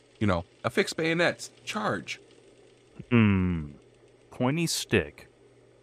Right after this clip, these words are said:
Speaker 2: versus wall of men firing guns. I don't like those
Speaker 1: Yeah.
Speaker 2: odds.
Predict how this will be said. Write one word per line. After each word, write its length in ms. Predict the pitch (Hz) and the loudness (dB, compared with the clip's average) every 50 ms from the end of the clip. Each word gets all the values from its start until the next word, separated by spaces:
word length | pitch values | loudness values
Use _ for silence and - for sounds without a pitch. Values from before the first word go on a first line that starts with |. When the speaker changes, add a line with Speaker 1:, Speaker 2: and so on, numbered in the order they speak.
| - | -16
Speaker 2:
versus 720 | - - 85 92 95 90 - - 101 92 90 90 87 85 - - - - 95 | -12 -6 -2 -2 -2 -2 -2 0 0 0 0 0 -2 -6 -10 -16 -18 -12 -6
wall 440 | 85 95 101 110 127 143 147 147 - | -2 0 2 2 2 2 2 2 0
of 240 | - 123 117 98 87 | 0 0 0 0 -2
men 580 | 87 92 101 101 95 85 78 73 73 76 76 - - - - - - - - - - - - - - - - | -6 -4 -2 -2 -2 -2 -2 -6 -8 -10 -14 -16 -20 -20 -20 -20 -20 -20 -20 -20 -20 -20 -20 -20 -10 -2 2
firing 500 | 113 107 107 107 101 101 95 92 87 85 | 4 4 4 4 2 0 -2 -2 -2 -2
guns. 560 | 92 87 80 76 73 87 85 80 - - - - - - - - - - - - - - - - - - - - | -2 -4 -4 -6 -10 -14 -12 -12 -12 -12 -14 -18 -20 -20 -20 -20 -20 -20 -20 -20 -20 -20 -20 -20 -20 -20 -6 0
I 100 | 101 101 | 2 2
don't 160 | 107 113 104 | 2 2 2
like 160 | 107 110 107 | 2 2 2
those 160 | - 104 90 85 | 2 0 2 2
Speaker 1:
Yeah. 160 | 113 87 80 | 2 2 2
Speaker 2:
odds. 260 | - - - - - | 0 -2 -6 -8 -8